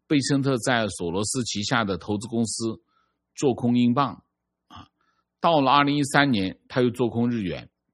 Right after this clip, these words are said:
所以他名声大噪，出名是他做空日元。现在，呃，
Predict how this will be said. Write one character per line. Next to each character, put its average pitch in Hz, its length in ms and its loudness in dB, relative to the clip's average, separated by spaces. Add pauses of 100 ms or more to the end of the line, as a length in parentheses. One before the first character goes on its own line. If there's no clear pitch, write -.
(180)
所 120 180 0
以 110 100 2
他 107 380 -2
名 98 220 -2
声 117 200 -2
大 110 200 -2
噪， 113 280 -2 (520)
出 - 200 -4
名 113 200 0
是 110 320 0
他 107 180 -2
做 107 180 -2
空 107 220 -2
日 110 80 -2
元。 85 260 -8 (920)
现 156 260 0
在， 127 240 2 (480)
呃， - 180 -20